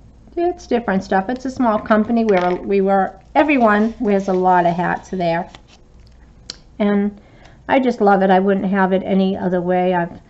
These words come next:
worked for a really good company. And so when there's long days, I don't mind putting it in because they've gone out of the way for me.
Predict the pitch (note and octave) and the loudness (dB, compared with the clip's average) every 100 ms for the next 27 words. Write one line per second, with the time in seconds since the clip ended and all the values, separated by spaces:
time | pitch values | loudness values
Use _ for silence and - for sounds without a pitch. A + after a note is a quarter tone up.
0 | - - G3 G#3+ G#3 F#3+ F3+ F#3 F#3 F#3 | -20 -2 0 0 0 0 2 2 2 2
1 | F3+ E3 - G#3 G3+ G3 G3+ G3+ G3+ G3+ | 0 -4 -4 -2 -2 -2 -2 0 -4 -6
2 | - - - - - - - - - - | -16 -20 -20 -20 -20 -20 -20 -20 -20 -20
3 | - - - - - - - - - G#5 | -20 -16 -16 -16 -20 -20 -20 -20 -20 -20
4 | - - - - - - - - - F3 | -20 -20 -20 -20 -20 -20 -20 -20 -10 -6
5 | F3 - F#3+ F3 F3 F3+ F3+ F3+ F#3+ A3 | -6 -6 -2 0 0 -2 -2 -2 -2 2
6 | G#3+ A3 G#3+ A3 G#3+ G#3+ G#3+ G#3+ - - | 4 4 4 4 4 4 2 -2 -8 -20
7 | - - - - - E3+ F3 F#3 G3+ G3 | -20 -20 -20 -20 -12 -8 -6 -6 -4 -4
8 | G3 G3 G#3 G3 G3+ F#3+ G3+ A3+ A#3+ G#3+ | -4 -4 -2 -2 -2 0 0 0 -2 -4
9 | F3 E3 F3 - - - - - - G3 | -4 -4 -6 -12 -20 -20 -20 -20 -6 -2
10 | G3 G3 G3+ G3 G3 G3 G3 F#3+ F#3 F#3 | -2 0 0 0 -2 -4 -2 -2 -2 -2
11 | F#3 F3+ F3+ F3 F3+ G3+ A3+ D#4+ | -2 -2 -4 -6 -4 -2 -2 -4